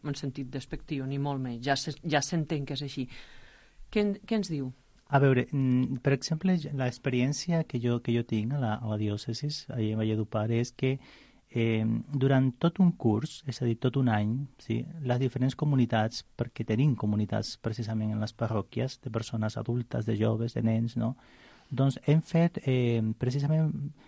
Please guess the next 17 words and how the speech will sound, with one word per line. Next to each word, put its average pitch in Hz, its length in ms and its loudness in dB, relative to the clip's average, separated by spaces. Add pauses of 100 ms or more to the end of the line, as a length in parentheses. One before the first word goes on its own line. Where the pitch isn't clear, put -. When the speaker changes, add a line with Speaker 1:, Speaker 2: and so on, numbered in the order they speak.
(240)
Speaker 2:
per 117 160 -2
la, 110 320 0 (240)
l'exhortació 120 1040 2 (120)
que - 120 -2
va 104 100 -2
sortir 113 680 0
sobre 107 300 0
la 101 80 0
Verbum 107 400 0
Domini, 110 460 2
no? 113 380 -4 (440)
Van 143 240 4
tenir 180 220 8
oportunitat 139 800 2
de 147 100 4
reflexionar 127 640 2
molt 135 380 4